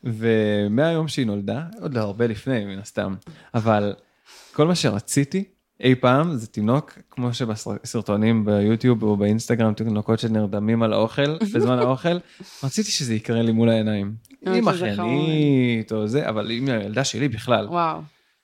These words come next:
Speaker 1: ומה-, מאז, מה-, כבר כאילו, נגיד חצי שנה לפחות, היא אוכלת לבד, על הכיסא, שלוש ארוחות ביום, אה, וזה עוד לא קרה.
Speaker 2: <laughs>
Speaker 1: וזה לא קרה, ואני אומר, "טוב, כבר הרמתי ידיים."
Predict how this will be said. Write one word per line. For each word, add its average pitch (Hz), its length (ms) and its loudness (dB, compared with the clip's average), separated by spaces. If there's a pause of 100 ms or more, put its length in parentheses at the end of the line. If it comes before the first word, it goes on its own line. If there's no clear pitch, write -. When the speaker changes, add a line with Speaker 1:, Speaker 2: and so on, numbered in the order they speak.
(300)
Speaker 1:
ומה-, 214 480 4
מאז, 214 320 0
מה-, 165 260 -2 (380)
כבר 131 180 -2
כאילו, 123 280 -4 (760)
נגיד 113 160 -4
חצי - 260 -4
שנה 151 200 2
לפחות, 143 680 -2
היא - 120 -20
אוכלת 131 380 2
לבד, 139 520 4
על 110 60 4
הכיסא, 151 580 2 (540)
שלוש 120 260 -2
ארוחות 117 280 2
ביום, 139 460 4 (960)
אה, 113 360 -2 (1000)
וזה 117 320 0
עוד 170 160 4
לא 226 120 2
קרה. 190 280 2 (400)
Speaker 2:
<laughs> 302 340 2
Speaker 1:
וזה 165 260 2
לא 226 240 2
קרה, 214 400 2
ואני 127 220 -2
אומר, 156 180 -2
"טוב, 117 420 0
כבר 110 220 0
הרמתי 123 340 -2
ידיים." 104 460 0